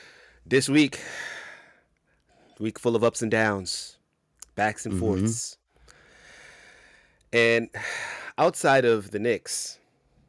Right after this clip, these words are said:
Speaker 1: finally got this cast off my hand. What's up? This is what my hand looks like, y'all.
Speaker 2: Hey.
Speaker 1: Hey. Finally got the cast off, got the pins out of my hand.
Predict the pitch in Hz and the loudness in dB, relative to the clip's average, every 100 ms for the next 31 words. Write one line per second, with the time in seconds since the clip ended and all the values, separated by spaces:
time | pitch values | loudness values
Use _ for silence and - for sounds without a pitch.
0 | _ _ _ _ - - 113 107 107 104 | _ _ _ _ -20 -8 -2 0 -2 2
1 | 117 107 _ - _ - _ _ 101 - | 2 2 _ -20 _ -20 _ _ -14 -8
2 | - 113 110 120 120 120 139 127 120 127 | -2 0 0 -2 -2 0 2 0 -2 -12
3 | 131 - - _ - 110 113 110 - 110 | -8 -8 -8 _ -18 -16 -12 -10 -8 -6
4 | 120 123 127 135 113 101 - 92 113 71 | -4 -2 -2 -2 -2 -2 0 0 0 -2
5 | 71 - 117 113 104 101 98 98 98 98 | -6 -8 -8 -6 -8 -8 -10 -10 -12 -14
6 | - - - - - - - 110 113 117 | -16 -20 -16 -14 -14 -16 -6 0 2 0
7 | 117 - 123 120 - 120 117 117 - - | -2 0 2 2 2 2 2 0 -4 -4
8 | 104 - - 120 117 117 117 113 113 117 | -4 -4 -4 -2 2 2 2 0 0 2
9 | 120 123 | 2 0